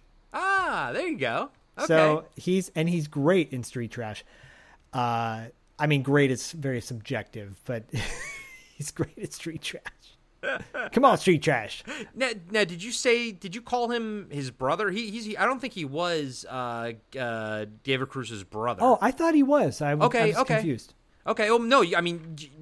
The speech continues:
Speaker 1: you could be right. I, I didn't pick up on that. I, I can't confirm it. I never thought so, but I, why else would he be his best man unless they're, they're clearly best friends, so
Speaker 2: Yeah.
Speaker 1: they're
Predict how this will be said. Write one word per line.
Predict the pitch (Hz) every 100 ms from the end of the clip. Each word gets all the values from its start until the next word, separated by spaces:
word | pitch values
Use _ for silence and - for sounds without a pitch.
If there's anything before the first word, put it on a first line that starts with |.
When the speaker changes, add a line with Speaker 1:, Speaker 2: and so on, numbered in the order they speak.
| 147
Speaker 1:
you | 147
could | -
be | 170
right. | 147 156 156
I, | 147 139
I | 160
didn't | 185 147
pick | 165
up | 165 165
on | 143 123
that. | 123 123
I, | 135 139
I | 131
can't | 143 151
confirm | 131 117 143 135 117
it. | -
I | 131
never | 131 135 120
thought | - 127 160 -
so, | 220 226
but | 175 180 135 - - - -
I, | 131 139 147 -
why | 151 151
else | 156 151
would | 147 131
he |
be | 127
his | 123
best | 104 120 -
man | 123 123 120
unless | 113 113 -
they're, | 110 101 151 160 160
they're | 165
clearly | 143 - 254 214 143
best | 139 -
friends, | 143 107 107 -
so | 98 101 107 110
Speaker 2:
Yeah. | 117 196 170
Speaker 1:
they're | 123 113